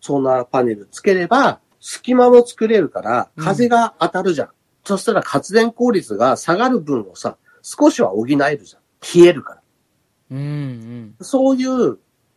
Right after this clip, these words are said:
Speaker 1: やり方もしなきゃなんないし、さっき言ったその雪の問題も北海道はあるし、
Speaker 2: うん。
Speaker 1: これが難しいのがね、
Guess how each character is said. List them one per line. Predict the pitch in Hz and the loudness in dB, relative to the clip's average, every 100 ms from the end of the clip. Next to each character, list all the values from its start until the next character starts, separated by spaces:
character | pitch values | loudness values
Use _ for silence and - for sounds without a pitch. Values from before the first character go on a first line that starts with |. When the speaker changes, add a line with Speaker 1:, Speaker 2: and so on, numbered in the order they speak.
| - | -4
Speaker 1:
や | 151 | 0
り | 175 | 0
方 | 170 170 | -2 -4
も | 165 | -4
し | - | -2
な | 165 165 | -4 -4
き | 156 | -8
ゃ | |
な | 98 | -8
ん | 107 | -2
な | 139 | -2
い | 123 | -2
し、 | - 143 151 110 _ _ | -2 0 0 -2 _ _
さ | - 156 | -4 -4
っ | |
き | - | -2
言 | 107 | -8
っ | |
た | - 160 156 | -2 0 0
そ | 127 | 0
の | 113 - _ _ | -2 -4 _ _
雪 | 131 135 - 160 | 2 2 4 8
の | 160 | 8
問 | 147 147 139 | 6 4 4
題 | 139 | 2
も | 143 | 2
北 | 139 | -4
海 | - 156 | 0 0
道 | 139 92 | 0 -2
は | 107 | -2
あ | 123 | -2
る | 117 | -4
し、 | - 123 120 | -2 -2 -2
Speaker 2:
う | |
ん。 | 151 143 127 113 110 _ _ _ _ _ _ - | -4 -8 -12 -16 -20 _ _ _ _ _ _ -12
Speaker 1:
こ | - 160 | 2 2
れ | 165 | 2
が | 175 165 - _ _ _ _ | 0 -2 -4 _ _ _ _
難 | 123 127 - 185 | -6 -6 -6 -6
し | - | -4
い | 226 | -6
の | - | -6
が | 92 | -8
ね、 | 113 196 | -6 -6